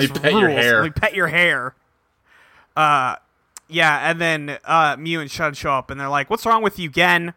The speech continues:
Speaker 1: What the fuck happened?" Um, and Mister Osugi's like, "This is the best day of my life. I only dreamed before now of, uh, Gen shaping up like this. You started to get your act together." Um, and Jake in the corner, also a normie, uh,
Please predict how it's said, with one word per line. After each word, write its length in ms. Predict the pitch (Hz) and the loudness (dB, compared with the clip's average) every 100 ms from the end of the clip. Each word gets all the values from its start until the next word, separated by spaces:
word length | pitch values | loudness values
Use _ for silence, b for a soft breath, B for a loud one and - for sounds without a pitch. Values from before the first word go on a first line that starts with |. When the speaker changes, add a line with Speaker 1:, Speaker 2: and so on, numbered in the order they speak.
| - | -12
Speaker 1:
What 100 | - | -8
the 60 | |
fuck 340 | 185 - 226 - | -8 0 0 2
happened?" 680 | 208 185 - 135 110 110 - b b b b b - | 2 2 0 -8 -12 -18 -20 b b b b b -2
Um, 300 | 151 156 143 | 2 4 2
and 120 | 139 | -2
Mister 240 | 160 160 190 | -4 -4 -4
Osugi's 380 | 165 - 196 190 | -4 -6 -6 -4
like, 120 | 185 | -2
"This 100 | 202 | -4
is 120 | 240 | 0
the 100 | 208 | -2
best 320 | - 202 - | 0 -4 -2
day 100 | 214 | -2
of 80 | 208 | 0
my 120 | 170 | 0
life. 320 | 170 185 156 156 | 0 0 -2 -2
I 60 | |
only 200 | 170 185 | -2 -2
dreamed 460 | 156 196 208 202 139 | -6 -4 -4 -4 -8
before 360 | 160 - 165 151 | -10 -4 0 2
now 300 | 147 139 139 | 2 0 -2
of, 240 | 139 135 | -8 -8
uh, 420 | 131 156 147 131 110 | 0 2 2 0 -6
Gen 300 | 147 175 156 | 0 2 2
shaping 380 | - 170 165 151 | -2 -4 -2 -6
up 160 | 143 | -4
like 220 | 139 127 | -4 -6
this. 260 | - 120 - | -8 -12 -12
You 60 | 156 | -8
started 300 | - 247 247 | 2 4 4
to 60 | |
get 140 | 240 254 | 0 0
your 120 | 262 | 4
act 220 | 269 254 | 4 2
together." 600 | 170 151 135 123 110 120 B B B B B B | -2 -2 -2 -2 -6 -8 B B B B B B
Um, 440 | 156 156 147 131 127 - | 4 4 4 0 -8 -2
and 200 | 165 147 | -2 -2
Jake 400 | - 190 170 - - | 0 2 2 -4 -8
in 140 | 165 | -6
the 80 | 147 | -6
corner, 480 | - 175 151 135 127 | -6 -2 -2 -2 -6
also 580 | 135 165 160 180 143 131 | -2 -2 -2 -2 -4 -4
a 100 | - | -8
normie, 720 | 151 151 151 143 139 127 127 - b b b b b 143 | -8 -6 -4 -4 -6 -12 -14 -16 b b b b b 0
uh, 360 | 147 135 131 | 2 2 -2